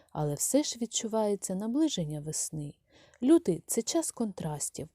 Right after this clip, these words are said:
Іскристо білий від снігу в сонячну погоду, сірий, коли захурделить, і прозоро-блакитний у передвесняному очікуванні. Звичайні явища у лютому: хуртовини, тумани,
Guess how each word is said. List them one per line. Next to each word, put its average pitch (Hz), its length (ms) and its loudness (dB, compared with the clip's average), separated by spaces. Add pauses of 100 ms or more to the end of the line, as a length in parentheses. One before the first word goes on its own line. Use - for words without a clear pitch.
(340)
Іскристо 190 600 2
білий 190 340 4
від 165 160 2
снігу 226 460 2
в 190 80 -6
сонячну 165 600 0
погоду, 160 600 -2 (460)
сірий, 233 580 6
коли 208 260 6
захурделить, 180 920 0 (280)
і 180 100 0
прозоро-блакитний 170 1300 2
у 175 80 -4
передвесняному 202 960 0
очікуванні. 156 960 -6 (460)
Звичайні 180 680 0
явища 190 540 2
у 180 140 4
лютому: 151 640 -2
хуртовини, 170 960 0 (100)
тумани, 180 640 0